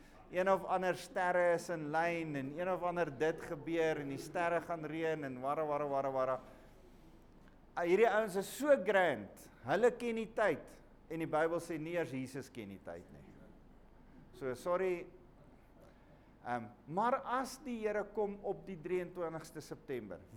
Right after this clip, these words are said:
weet ek, ek is reg, want ek leef in afwagting op my bruidegom se koms. Ek is die bruid wat vir hom wag.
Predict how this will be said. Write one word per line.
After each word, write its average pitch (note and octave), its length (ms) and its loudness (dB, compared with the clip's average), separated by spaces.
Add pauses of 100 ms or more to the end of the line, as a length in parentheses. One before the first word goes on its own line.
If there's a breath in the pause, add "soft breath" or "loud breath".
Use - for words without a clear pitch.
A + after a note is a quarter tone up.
weet A3+ 380 -4
ek, D#3+ 340 -6
ek D#3 280 -8
is C3 100 -10
reg, A2+ 380 -6
want B2 160 -12
ek A2+ 140 -14
leef C#3+ 480 -6
in C3 100 -12 (140)
afwagting C#3 760 -10 (640 loud breath)
op B2+ 200 -12
my C#3 100 -6
bruidegom B2+ 640 -4
se B2+ 140 -14 (100)
koms. A2 340 -10 (120)
Ek B2 220 -12
is - 100 -16
die A#2+ 140 -10
bruid G#2+ 340 -8 (120)
wat A2 140 -12 (120)
vir A#2 160 -4
hom G#2+ 160 -12
wag. F2 260 -14